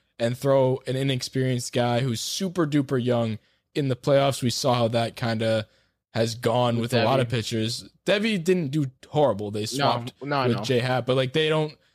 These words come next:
Speaker 1: te-, they
Speaker 2: It's
Speaker 1: clearly
Speaker 2: pretty
Speaker 1: don't, they
Speaker 2: comparable,
Speaker 1: don't,
Speaker 2: though,
Speaker 1: but
Speaker 2: no?
Speaker 1: th-, it is comparable 'cause they don't trust young pitchers. Like, they didn't leave him in because of the lack of trust. They put the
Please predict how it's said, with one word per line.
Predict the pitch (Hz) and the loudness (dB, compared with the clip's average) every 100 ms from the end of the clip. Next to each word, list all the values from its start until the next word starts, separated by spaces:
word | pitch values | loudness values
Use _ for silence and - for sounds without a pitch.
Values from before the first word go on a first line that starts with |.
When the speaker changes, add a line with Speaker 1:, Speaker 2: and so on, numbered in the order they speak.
| _ - | _ -2
Speaker 1:
te-, | 180 180 | -2 0
they | 180 | -4
Speaker 2:
It's | - | 0
Speaker 1:
clearly | 226 185 | 2 4
Speaker 2:
pretty | |
Speaker 1:
don't, | 208 202 | 4 2
they | 165 | 4
Speaker 2:
comparable, | 185 123 | 4 4
Speaker 1:
don't, | 113 | 2
Speaker 2:
though, | 113 143 147 | 0 -2 -2
Speaker 1:
but | |
Speaker 2:
no? | 151 156 | 0 2
Speaker 1:
th-, | 185 | 2
it | 202 | 2
is | 196 | 0
comparable | 160 180 175 160 | 2 2 2 0
'cause | 147 | 0
they | 160 | 0
don't | 156 - | 0 -4
trust | - 170 - - - _ | -2 0 0 -8 -10 _
young | 139 113 107 | -2 -2 -2
pitchers. | 107 92 80 113 | -6 -8 -8 -6
Like, | 110 - | -4 0
they | 143 | 0
didn't | 143 135 | 2 2
leave | 143 | 0
him | 135 | 2
in | 143 139 127 - _ _ | 0 0 -2 -8 _ _
because | 131 143 131 | -2 0 -2
of | 127 | 0
the | 135 | 2
lack | 135 123 | 2 0
of | 120 | -2
trust. | 135 123 | -2 0
They | 110 | -2
put | - 123 | -2 -2
the | 123 | -4